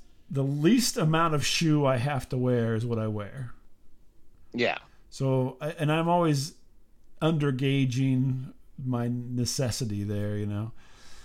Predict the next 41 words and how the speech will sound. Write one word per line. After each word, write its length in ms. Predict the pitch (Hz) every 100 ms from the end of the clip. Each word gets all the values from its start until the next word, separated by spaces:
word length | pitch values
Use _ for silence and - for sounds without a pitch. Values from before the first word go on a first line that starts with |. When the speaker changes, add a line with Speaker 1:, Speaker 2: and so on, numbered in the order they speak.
| - -
Speaker 1:
So 400 | - 147 143 139
Speaker 2:
Hmm. 100 | 147
Speaker 1:
somehow 640 | 110 208 226 202 165 151 151
I 540 | 139 131 127 127 131 - - - - - - 135
basically 480 | 156 180 165 151
pried 360 | 131 - 165 160
up 160 | 151 -
my 120 | 120
toenail 640 | 127 - 165 156 120 113
while 160 | 113 117
I 40 | 120
was 200 | 123 123
doing 280 | 131 127
these 180 | 117 110
golf 300 | 117 123 127
swings 560 | - 107 98 104 101 - - - - - - -
with 220 | 120 123 113
this, 320 | 113 - -
uh, 180 | 107 104
sandal. 680 | - 123 120 107 95 101 110 - - - - - - - - -
And 180 | 123
then 120 | 135 139
I 80 |
had 160 | 131 147
to 80 | 127
pull 280 | - 160 139
it 80 |
out 460 | 131 131 98 101 - - - - - - - - - - - - - - - - - - -
'cause 160 | 139 135
it 80 |
was 100 | 160
flapping 400 | - 160 143 139
Speaker 2:
Oh. 60 | 123
Speaker 1:
around, 260 | 127 127 120
causing 360 | 135 123 120
me 80 | 107
a 60 | 104
lot 200 | 107 107
of 80 | -
pain. 420 | 113 104 95 98
So 420 | - 113 98 107